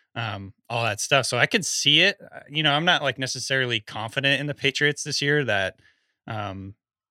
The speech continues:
you know, that they're gonna be this team that comes out of, like, comes back and, and is, like, really a big threat, I guess, in the A F C. But I could see this happening. It's not like,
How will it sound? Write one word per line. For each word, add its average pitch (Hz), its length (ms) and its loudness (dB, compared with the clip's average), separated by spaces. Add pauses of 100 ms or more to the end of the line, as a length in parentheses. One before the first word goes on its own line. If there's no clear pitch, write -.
(340)
you 120 140 -8
know, 107 80 -8
that 98 160 -10
they're 104 120 -8
gonna 107 360 -6
be 104 260 -4
this 101 300 -4
team 104 240 -2
that 104 140 -4
comes 110 180 -4
out 101 120 0
of, 101 220 -6
like, 107 200 -4 (280)
comes 117 240 -2
back 98 360 4
and, 98 200 -10
and 98 220 -10
is, 92 140 -12
like, 92 160 -6
really 95 400 -6 (260)
a - 80 -8
big 107 220 -2
threat, 92 440 -2
I 117 120 -4
guess, 127 220 0
in 139 60 2
the 135 80 6
A 135 40 6
F 139 80 2
C. 151 180 2
But 104 360 0 (280)
I 135 80 6
could 135 180 2
see 160 360 4
this 135 180 0
happening. 110 380 -4
It's 107 140 -6
not 127 120 2
like, 107 240 -4